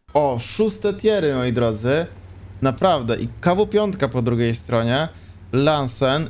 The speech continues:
Ja mogę zagrać według mnie agresywnie,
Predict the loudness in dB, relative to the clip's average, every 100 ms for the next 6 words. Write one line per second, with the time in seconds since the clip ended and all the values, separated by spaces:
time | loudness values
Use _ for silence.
0 | -4 2 2 2 2 2 2 0 0 0
1 | 0 0 0 2 2 2 0 0 0 2
2 | 0